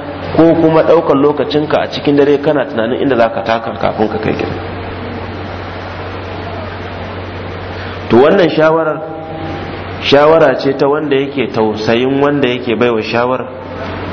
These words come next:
da kuma, wato, ainihin jin kai gare shi. Kuma dama haka Allah ya gaya mana sahabbai suke. Yace, "Muhammadun Rasulullah." Sai bi da cewa, "Wallazina ma'ahu ashidda'u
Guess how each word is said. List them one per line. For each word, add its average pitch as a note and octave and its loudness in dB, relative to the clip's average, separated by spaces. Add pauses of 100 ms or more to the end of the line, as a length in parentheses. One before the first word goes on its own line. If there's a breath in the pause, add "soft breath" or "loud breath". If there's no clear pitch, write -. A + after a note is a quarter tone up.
(600)
da G#2+ 4
kuma, C#3+ 6
wato, B2 2
ainihin C3 0
jin C3 4
kai B2 2
gare G2 -2
shi. - -4 (1800)
Kuma C#3+ 6
dama C#3 4
haka D3+ -2
Allah D3 2
ya - 2
gaya C3+ 2
mana B2 -2
sahabbai G2+ -2
suke. - -6 (1120)
Yace, C3+ 4
"Muhammadun D3+ 2 (800)
Rasulullah." A2 4 (1120)
Sai B2+ 4
bi C#3+ 6
da C#3 6
cewa, B2+ 4
"Wallazina C3 2
ma'ahu C3 -2
ashidda'u B2+ 2